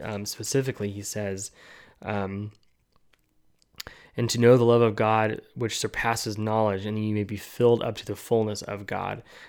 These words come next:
Um, he wants us, you know, in eighteen, "may be able to comprehend with all the saints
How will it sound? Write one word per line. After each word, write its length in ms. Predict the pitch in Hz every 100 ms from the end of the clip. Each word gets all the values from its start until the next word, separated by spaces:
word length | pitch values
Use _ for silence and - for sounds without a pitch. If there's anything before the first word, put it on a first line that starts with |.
| _ _
Um, 340 | - 95 95 -
he 160 | 117 -
wants 220 | 107 104
us, 160 | 104 - -
you 160 | 117
know, 100 | 110
in 100 | 101
eighteen, 460 | 104 113 - 110 104
"may 120 | 107
be 100 | 113
able 140 | 113 110
to 80 |
comprehend 680 | - - 120 120 123 120 117
with 120 | 110 -
all 220 | 117 117
the 100 | 113
saints 500 | 110 - 113 104 101